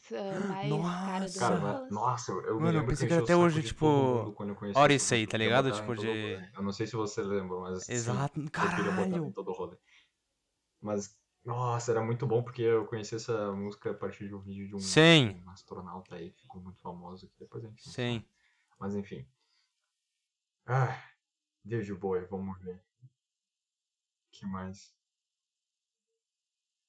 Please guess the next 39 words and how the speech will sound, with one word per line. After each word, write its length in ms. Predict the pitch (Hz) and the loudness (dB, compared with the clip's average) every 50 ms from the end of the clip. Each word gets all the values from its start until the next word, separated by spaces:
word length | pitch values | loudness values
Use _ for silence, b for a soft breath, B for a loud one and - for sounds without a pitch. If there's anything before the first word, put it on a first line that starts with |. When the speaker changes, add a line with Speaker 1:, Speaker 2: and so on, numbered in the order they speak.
| _ | _
Speaker 3:
Eu 80 | - 110 | 0 2
acho 180 | 127 - - - | 2 2 0 -2
que, 260 | 202 196 175 - - _ _ _ _ _ _ | -4 -4 -4 -4 -10 _ _ _ _ _ _
inclusive, 460 | 143 135 131 135 117 117 135 147 165 | -10 -8 -4 -4 -4 -4 -4 -6 -8
Space 380 | 160 - _ 139 139 131 - 117 | -12 -8 _ -6 -6 -6 -4 -2
Oddity 340 | 104 120 - - - - 120 | -2 -2 -2 -4 -8 -12 -10
foi 140 | - 120 117 | -8 -6 -6
uma 100 | 120 117 | -4 -6
das 100 | 120 - | -6 -8
primeiras 320 | - 113 110 117 123 120 | -8 -8 -6 -4 -4 -4
músicas 280 | 117 113 113 - 127 127 | -4 -6 -6 -6 -8 -6
que 60 | 127 | -4
eu 80 | 120 113 | -4 -4
tentei 720 | 117 113 104 110 104 117 117 113 110 107 101 101 98 95 95 - _ | -6 -6 -6 -6 -4 -4 -4 -4 -4 -4 -6 -6 -6 -8 -10 -8 _
cantar. 560 | - 113 104 101 - - 113 110 110 - - _ _ _ _ _ _ _ _ _ _ | -4 -4 -4 -6 -4 -2 -2 -2 -2 -6 -14 _ _ _ _ _ _ _ _ _ _
Só 240 | _ - - - 202 | _ -18 -14 -14 -14
que 600 | - - - - 190 - 349 359 339 - - - - 202 | -16 -14 -12 -8 -6 -4 -4 -2 -2 -2 -2 -2 -2 -4
o 40 | |
Bowie 280 | 196 196 196 - - - | -4 -2 -2 -2 -2 0
é, 60 | - | -2
tipo, 160 | 262 247 240 240 254 | -2 -4 -4 -6 -6
um 220 | 247 240 - 254 | -6 -6 -6 -6
Speaker 1:
<laughs> 0 | |
Speaker 3:
tenorzão 600 | - 202 196 196 - 233 180 92 190 190 196 196 196 | -6 -4 -2 -2 -4 -4 -4 -4 -6 -4 -4 -4 -4
nato 460 | 95 92 92 107 117 - - - 98 | -4 -2 -4 -4 -4 -8 -12 -12 -12
e 180 | 92 90 87 85 | -12 -12 -14 -14
eu 80 | 90 90 | -14 -12
não 280 | - 92 92 92 92 90 - 262 262 | -12 -12 -12 -12 -12 -10 -8 -8 -8
sei 200 | 254 254 240 233 | -8 -8 -10 -10
cantar 320 | - 95 - - 98 95 | -10 -12 -10 -6 -6 -6
direito, 380 | 92 92 - 92 95 101 - 98 | -4 -4 -4 -4 -6 -6 -8 -8
então 140 | 98 104 98 | -6 -4 -4
era 100 | 98 98 | -2 -2
meio 160 | 98 101 101 | -2 -4 -4
difícil 400 | 104 101 101 - 104 98 - 95 | -6 -8 -10 -10 -12 -12 -12 -14
atingir 240 | - - 101 98 101 | -12 -10 -8 -6 -4
os 100 | 101 98 | -4 -2
agudos 340 | 98 98 95 104 101 101 101 | -2 -4 -4 -6 -4 -4 -4
dele. 240 | 101 98 90 90 | -4 -6 -8 -8